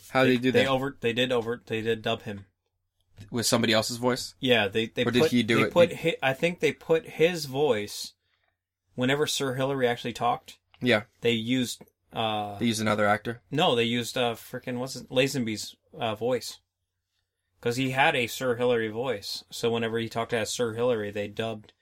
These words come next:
Speaker 2: Sir Hilary.
Speaker 1: Oh, but he recorded it, he recorded it after. He wasn't doing, he wasn't doing the voice while they were
Speaker 2: I'm not sure what the actual time frame was, but they
Speaker 1: It was
Speaker 2: dubbed
Speaker 1: overdone.
Speaker 2: him.
Speaker 1: Yeah, okay.
Speaker 2: Yes.
Speaker 1: It, it,
Speaker 2: That was in the
Speaker 1: it
Speaker 2: special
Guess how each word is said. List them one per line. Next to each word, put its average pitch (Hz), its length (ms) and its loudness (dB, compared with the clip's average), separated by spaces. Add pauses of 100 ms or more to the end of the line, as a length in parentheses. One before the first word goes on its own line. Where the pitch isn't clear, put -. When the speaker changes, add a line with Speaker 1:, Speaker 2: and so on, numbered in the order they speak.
(180)
Speaker 2:
Sir 110 220 -4
Hilary. 113 360 -6 (180)
Speaker 1:
Oh, 131 120 6
but 117 140 4
he 127 120 6
recorded 120 440 6
it, 113 240 2 (1300)
he 147 100 2
recorded 123 440 8
it - 80 -6
after. 107 460 6 (340)
He 127 100 2
wasn't 123 320 4
doing, 117 460 4 (320)
he - 80 -2
wasn't 131 300 6
doing 131 180 8
the 120 60 4
voice 120 560 4
while 113 320 8
they 110 120 2
were 107 460 2 (1600)
Speaker 2:
I'm 147 120 -4
not 156 120 2
sure 151 160 4
what 127 300 0
the 117 180 2
actual 113 300 -2
time 110 280 -4
frame 101 220 -8
was, 95 220 -10
but - 380 -10
they 123 120 2
Speaker 1:
It 123 40 4
was 127 220 12
Speaker 2:
dubbed 123 100 12
Speaker 1:
overdone. 117 300 8
Speaker 2:
him. 101 220 -4
Speaker 1:
Yeah, 120 120 4
okay. 110 240 2
Speaker 2:
Yes. - 220 -2
Speaker 1:
It, 123 120 0 (220)
it, 117 180 4
Speaker 2:
That 123 140 6
was 135 160 2
in 135 80 2
the 127 80 2
Speaker 1:
it 120 60 6
Speaker 2:
special 123 120 4